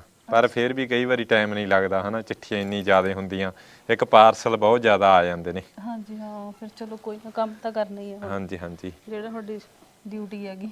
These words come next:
Speaker 1: ਹਾਂਜੀ, ਹਾਂਜੀ, ਡਿਊਟੀ ਕਹਿੰਦੇ ਨੇ ਸਭ ਤੋਂ ਜ਼ਰੂਰੀ ਹੁੰਦੀ ਆ ਇੱਕ ਮੁਲਾਜ਼ਮ ਦਾ ਹੀ, ਉਸ ਤੋਂ ਬਾਅਦ ਦੂਜੇ ਕੰਮ ਹੁੰਦੇ ਨੇ।
Speaker 2: ਮੈਂ ਤਾਂ ਬਸ ਦੁੱਧ 'ਚ ਪੱਤੀ ਪਾ ਕੇ ਦਿੰਦੀ ਹਾਂ, ਚਾਹ ਪੱਤੀ ਤਾਂ ਘੱਟ ਹੀ ਪਾਉਣੀ ਹੈਗੀ।
Speaker 1: ਹਾਂਜੀ, ਹਾਂਜੀ, ਨਹੀਂ, ਲੌਂਗ ਇਲਾਇਚੀ ਪਾ ਕੇ ਬਹੁਤ ਵਧੀਆ ਬਣਾਉਂਦੇ ਹੋ ਤੁਸੀਂ। ਕੀ ਗੱਲ ਕਰਨੀ ਸੀ, ਕਾਹਦੇ ਵਾਸਤੇ ਬੁਲਾਇਆ ਸੀ ਤੁਸੀਂ ਮੈਨੂੰ?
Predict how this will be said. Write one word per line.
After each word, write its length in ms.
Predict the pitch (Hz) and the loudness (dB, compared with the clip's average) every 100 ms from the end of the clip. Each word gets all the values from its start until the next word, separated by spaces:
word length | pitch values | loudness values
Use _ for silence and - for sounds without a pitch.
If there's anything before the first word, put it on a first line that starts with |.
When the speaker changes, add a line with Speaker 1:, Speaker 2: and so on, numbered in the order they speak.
| - | -14
Speaker 1:
ਹਾਂਜੀ, 380 | - 104 107 95 | -8 -4 -4 -6
ਹਾਂਜੀ, 420 | 92 85 82 92 90 | -8 -8 -8 -8 -4
ਡਿਊਟੀ 380 | 101 101 95 | -2 -2 -2
ਕਹਿੰਦੇ 280 | 101 101 113 | -4 -4 -4
ਨੇ 100 | 113 | -6
ਸਭ 220 | 107 104 | -4 -4
ਤੋਂ 160 | 95 117 | -4 -6
ਜ਼ਰੂਰੀ 440 | 98 98 90 92 | -4 -4 -4 -6
ਹੁੰਦੀ 300 | 90 85 82 | -8 -8 -8
ਆ 100 | 82 87 | -8 -8
ਇੱਕ 180 | 87 | -8
ਮੁਲਾਜ਼ਮ 460 | 87 85 87 85 85 | -8 -2 -2 -2 -6
ਦਾ 80 | 85 | -6
ਹੀ, 100 | 95 - _ _ - | -8 -10 _ _ -8
ਉਸ 200 | 110 - | -6 -6
ਤੋਂ 120 | 104 | -2
ਬਾਅਦ 200 | 101 107 | -2 -2
ਦੂਜੇ 260 | 98 90 | -4 -8
ਕੰਮ 240 | 90 90 85 | -8 -8 -10
ਹੁੰਦੇ 280 | 85 82 85 | -12 -12 -12
ਨੇ। 120 | 90 _ _ _ | -14 _ _ _
Speaker 2:
ਮੈਂ 100 | 254 247 | -12 -6
ਤਾਂ 100 | 240 | -6
ਬਸ 160 | 240 | -6
ਦੁੱਧ 180 | 220 226 | -8 -12
'ਚ 100 | 220 | -12
ਪੱਤੀ 360 | 247 240 - 247 | -16 -16 -12 -10
ਪਾ 180 | 240 226 | -8 -8
ਕੇ 80 | 220 | -8
ਦਿੰਦੀ 180 | 190 | -12
ਹਾਂ, 60 | 196 | -14
ਚਾਹ 280 | 202 208 214 | -10 -8 -8
ਪੱਤੀ 220 | 226 226 | -10 -10
ਤਾਂ 140 | 226 247 | -10 -10
ਘੱਟ 240 | 247 240 | -12 -14
ਹੀ 60 | 208 | -14
ਪਾਉਣੀ 300 | 202 190 180 | -14 -12 -14
ਹੈਗੀ। 180 | 185 185 - | -16 -18 -8
Speaker 1:
ਹਾਂਜੀ, 300 | 101 101 95 | -6 -6 -8
ਹਾਂਜੀ, 300 | 87 85 87 | -10 -12 -10
ਨਹੀਂ, 140 | 101 110 | -6 0
ਲੌਂਗ 200 | 107 101 | 0 0
ਇਲਾਇਚੀ 340 | 101 101 - | -2 -2 -4
ਪਾ 160 | 95 98 | -2 -2
ਕੇ 120 | 95 | -2
ਬਹੁਤ 200 | 90 90 | -4 -2
ਵਧੀਆ 260 | 95 95 98 | -4 -4 -6
ਬਣਾਉਂਦੇ 260 | 107 104 | -4 -6
ਹੋ 60 | 92 | -8
ਤੁਸੀਂ। 240 | - - | -10 -12
ਕੀ 220 | - 165 170 | -4 2 4
ਗੱਲ 160 | 165 | 6
ਕਰਨੀ 340 | 160 156 147 151 | 8 6 6 -4
ਸੀ, 140 | 151 | -2
ਕਾਹਦੇ 200 | 147 156 | 4 4
ਵਾਸਤੇ 300 | 180 175 - | 6 4 2
ਬੁਲਾਇਆ 240 | 147 143 135 | 6 8 6
ਸੀ 100 | 131 | 2
ਤੁਸੀਂ 220 | 123 135 | -6 -6
ਮੈਨੂੰ? 200 | 123 | -6